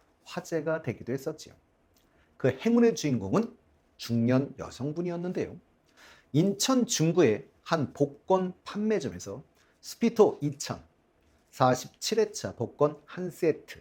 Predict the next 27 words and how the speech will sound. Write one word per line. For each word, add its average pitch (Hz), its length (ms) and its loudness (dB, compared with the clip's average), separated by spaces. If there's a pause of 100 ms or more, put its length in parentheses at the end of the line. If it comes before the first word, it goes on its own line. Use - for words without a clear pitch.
그러니까 107 420 -6
이 120 140 -2
매인데요. 156 480 0 (140)
이걸 120 200 0
구매했는데요. 139 680 -2 (380)
일 240 260 4
등에 214 220 4
당첨되었답니다. 104 920 -6 (640)
스피토 - 520 6
이천의 151 560 -2
일 160 240 0
등 180 220 -2
당첨금은 131 920 0 (360)
십억 165 600 -2
원인데요. 170 480 -2 (720)
이 131 180 6
매짜리 202 600 6
한 214 200 -4
세트를 196 380 2
구매했기 131 340 0
때문에 113 280 -2
총 180 280 0 (260)
이십억 139 560 0
원을 170 180 0
받게 107 340 -2
되었다고 98 460 -6
하죠. - 200 -8